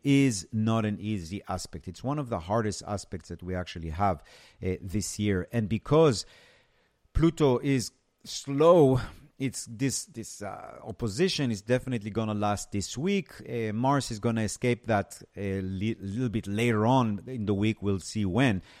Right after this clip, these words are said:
But definitely the first part of the week is full of tension because of that square and because of that, uh, opposition. If we look at Monday, uh, things are moving into Moon in Cancer. So the Moon being in Cancer for two and a half days,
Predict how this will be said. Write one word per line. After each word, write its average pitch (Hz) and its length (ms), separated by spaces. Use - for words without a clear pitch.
But 110 440
definitely 131 520
the 107 120
first 117 400
part 107 220
of 90 140
the 98 80
week 98 320
is 107 180
full 123 280
of - 140
tension 107 440
because 90 320
of 87 140
that 92 340
square 101 420
and 87 220
because 87 260
of 82 120
that, 87 220
uh, 95 100
opposition. 92 760
If 117 160
we 127 80
look 170 220
at 151 140
Monday, 156 840
uh, 113 40
things 160 460
are 160 100
moving 175 460
into 143 520
Moon 143 280
in 123 100
Cancer. 156 480
So 139 160
the 120 80
Moon 151 240
being 143 260
in 120 120
Cancer 143 360
for 113 100
two - 180
and 131 100
a 120 60
half 127 240
days, 165 420